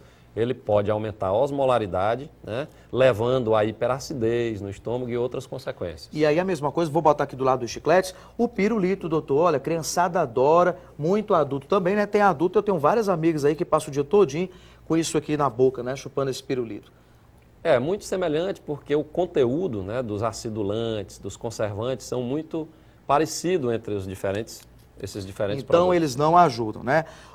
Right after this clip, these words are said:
Speaker 2: Doutor, e a, sabe aquele quando o estômago tá cheio, o senhor falou ali em balão, né? Às vezes a gente exagera, come demais.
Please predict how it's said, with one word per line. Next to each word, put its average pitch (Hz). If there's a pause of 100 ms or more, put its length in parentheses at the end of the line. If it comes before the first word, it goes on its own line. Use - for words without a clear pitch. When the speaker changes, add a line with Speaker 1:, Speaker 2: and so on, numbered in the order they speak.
Speaker 2:
Doutor, 233
e 262
a, 208
sabe 247
aquele 208
quando 196
o -
estômago 156
tá 139
cheio, -
o 147
senhor 147
falou 147
ali 139
em 139
balão, 131
né? 156 (280)
Às 120
vezes 160
a 180
gente 185
exagera, 165
come 185
demais. 127